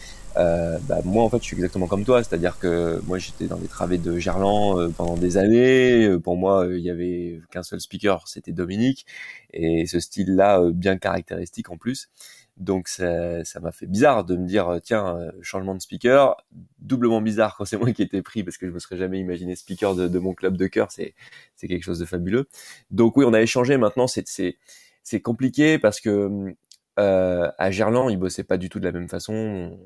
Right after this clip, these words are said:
c'était pas le même matériel, c'était pas la même dynamique, c'était pas la même équipe,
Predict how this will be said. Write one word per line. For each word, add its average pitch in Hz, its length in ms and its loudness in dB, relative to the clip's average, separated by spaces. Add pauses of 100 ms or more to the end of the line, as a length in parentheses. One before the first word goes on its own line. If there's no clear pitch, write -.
(260)
c'était - 280 -12
pas 82 100 -4
le 87 60 -2
même 90 120 0
matériel, 98 400 0
c'était - 160 -8
pas 92 140 -2
la 92 60 0
même 95 140 -2
dynamique, 95 340 -2
c'était - 160 -10
pas 87 160 0
la 90 60 2
même 92 200 -2
équipe, - 320 -6